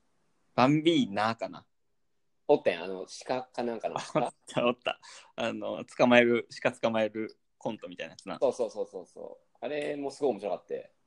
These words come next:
Speaker 1: ーん。
Speaker 2: 子供とかなんかステージ上げたりとかさ。
Speaker 1: うーん。
Speaker 2: あ、いいなと思ったね。
Speaker 1: ちょっとまたテレビとは違う。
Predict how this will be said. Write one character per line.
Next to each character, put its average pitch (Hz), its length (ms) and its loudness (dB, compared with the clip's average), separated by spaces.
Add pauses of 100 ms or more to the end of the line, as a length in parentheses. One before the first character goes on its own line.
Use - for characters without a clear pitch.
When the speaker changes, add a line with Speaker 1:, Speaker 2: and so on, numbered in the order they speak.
Speaker 1:
ー 117 760 4
ん。 123 100 0 (800)
Speaker 2:
子 127 120 -6
供 127 220 2
と 127 80 2
か 90 160 0
な 92 80 -8
ん 82 40 -8
か 82 80 -6
ス - 120 -16
テ 110 140 -2
ー - 20 -12
ジ 87 80 -4
上 87 100 -2
げ 90 80 -10
た - 100 -10
り - 80 -10
と - 80 -20
か - 120 -20
さ。 - 180 -18 (300)
Speaker 1:
う 110 40 -6
ー 127 800 2
ん。 123 80 -6 (300)
Speaker 2:
あ、 107 60 -4
い 110 120 -2
い 101 60 -6
な 92 220 -4
と 85 100 -14
思 73 80 -14
っ - 40 -18
た 64 100 -18
ね。 62 120 -20 (3000)
Speaker 1:
ち - 80 -6
ょ 127 40 2
っ - 40 -6
と 117 80 -2
ま 113 80 4
た 104 100 4
テ 120 140 2
レ 110 80 0
ビ 104 80 -4
と - 80 -8
は 95 80 -6
違 - 160 -8
う。 95 380 -4